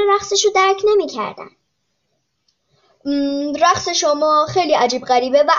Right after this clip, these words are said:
اصلاً واسه این، واسه این تئاتر مناسب نیست." ایزودورا نه تنها فقط توی اجراهاش استرس داشت، بلکه توی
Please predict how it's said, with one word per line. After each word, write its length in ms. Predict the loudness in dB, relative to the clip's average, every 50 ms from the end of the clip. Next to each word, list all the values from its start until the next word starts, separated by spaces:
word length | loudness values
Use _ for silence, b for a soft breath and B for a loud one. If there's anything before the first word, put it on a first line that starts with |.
| 2 0
اصلاً 600 | -2 -4 -6 -6 -2 0 0 0 0 -2 -4 -4 -2
واسه 580 | -2 -4 -4 -6 -6 -2 -2 0 0 -2 -4 -8 B B B B B _ -8
این، 440 | -4 -4 -2 -2 -4 -6 -10 -12 _ _ _ -12 -12 -12 -12 -14 _ _ _ _ _ _ _ _ -8
واسه 300 | -2 -2 -2 -2 -2 -6
این 360 | -6 -4 -4 -4 -4 -6 -6 -6
تئاتر 520 | -4 -2 0 0 0 0 0 -2 -6 -10 B B B B B B
مناسب 440 | 0 2 2 2 2 2 2 2 2
نیست." 600 | 2 2 -2 -2 -4 -6 -10 -16 -16 -16 -18 -20 -20 _ _ _ _ _ _ _ _ _ _ _ _ _ _ _ _ _ _ _ _ _ _ _ _ _ _ _ _ _ _ _ _ _ _ _ _ _ _ _ _ _ _ _ _ _ _ _ _ _ _ _ _ _ _ _ _ _ _ _ b b b b b b b b b b
ایزودورا 480 | -2 2 4 4 4 6 6 4 4 4
نه 240 | 4 2 2 0 0
تنها 320 | 0 0 0 0 0 -2 -2
فقط 300 | -2 -2 0 0 -2 0
توی 420 | 2 2 4 4 4 2 2 0 B B B B B B B B B _ _ _ _ _ _ 0 0
اجراهاش 720 | 0 2 2 2 2 2 2 0 0 2 4 4 2 2 0
استرس 560 | 0 0 0 0 0 2 2 0 -2 -2 -2
داشت، 280 | -2 0 0 0 -4 B B B B B B
بلکه 360 | 2 2 2 2 2 0 -2
توی 560 | -2 -4 -2 0 0 0 0 0 -2 -2 -4